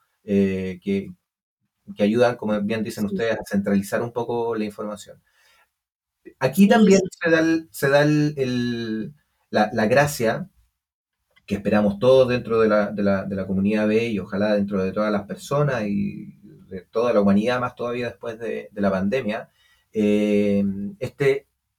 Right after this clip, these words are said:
Speaker 1: sentido de colaboración en hacer cosas y que efectivamente,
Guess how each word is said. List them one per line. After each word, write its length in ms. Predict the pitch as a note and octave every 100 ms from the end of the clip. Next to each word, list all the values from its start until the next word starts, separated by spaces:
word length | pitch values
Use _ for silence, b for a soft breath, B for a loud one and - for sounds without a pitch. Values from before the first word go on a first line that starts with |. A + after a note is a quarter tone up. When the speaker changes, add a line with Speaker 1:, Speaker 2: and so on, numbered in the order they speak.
| _
Speaker 1:
sentido 520 | - B2 G#2 C#3 D3
de 80 | C#3
colaboración 680 | C3 A#2+ G#2+ G2+ - D3 E3
en 100 | C#3+
hacer 260 | C3 C3
cosas 420 | - C#3 C#3 C#3+ C3+
y 80 |
que 100 | B2
efectivamente, 840 | G#2+ A2 A2 B2 C3 B2+ B2+ B2+